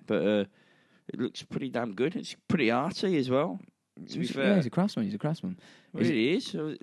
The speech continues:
Speaker 1: it's something I'm quite impressed.
Speaker 2: <laughs> His, his dad was also an insurance salesman, just for the,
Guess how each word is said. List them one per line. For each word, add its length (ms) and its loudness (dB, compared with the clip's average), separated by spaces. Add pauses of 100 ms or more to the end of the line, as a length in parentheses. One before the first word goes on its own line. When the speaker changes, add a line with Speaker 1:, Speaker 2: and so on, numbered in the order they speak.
(140)
Speaker 1:
it's 260 -10 (180)
something 400 -8 (640)
I'm 120 -14
quite 200 -2
impressed. 480 0 (520)
Speaker 2:
<laughs> 720 -8
His, 120 0
his 180 -2
dad 140 6
was 120 2
also 240 2
an 60 2
insurance 400 -2
salesman, 560 -6
just 240 -12
for 80 -10
the, 140 -14